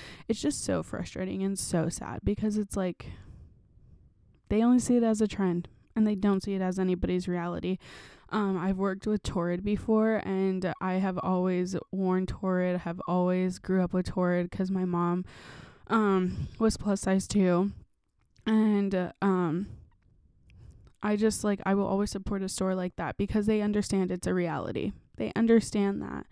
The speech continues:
And they have sizes up to, like, a six, like, a six X or whatever, you know what I'm saying? Like, they have always been with this reality. They don't see it as a trend. They don't see it as a trend at all. And I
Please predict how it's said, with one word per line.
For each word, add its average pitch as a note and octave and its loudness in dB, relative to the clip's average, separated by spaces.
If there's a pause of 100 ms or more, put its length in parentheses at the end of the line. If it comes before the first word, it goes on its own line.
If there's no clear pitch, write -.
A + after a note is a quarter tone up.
(460)
And G#3 0
they G3+ 0
have G#3 0 (360)
sizes G#3 2
up G3 2
to, G#3 -2
like, F#3+ -2
a G3+ 2
six, - -2
like, F#3+ 0
a F#3+ 2
six - -2
X F3 -6
or F3 -2
whatever, F3 2
you F#3+ 2
know F#3 2
what F#3+ 4
I'm F#3+ 0
saying? F3+ -2
Like, F3+ -2
they F#3+ 0 (500)
have G3 0
always F3+ 0 (160)
been F#3 6
with F3+ 2
this - -6
reality. E3+ -4 (140)
They A3+ 0
don't C4+ 0
see D4 0
it C#4+ 4
as A3+ 0
a A3+ -2
trend. G#3 0 (600)
They A3 0
don't A3 2
see G#3 -2
it G3 0
as F#3 0
a F3 -2
trend F3 0
at E3 0
all. - -2 (540)
And G3 2
I F3+ -2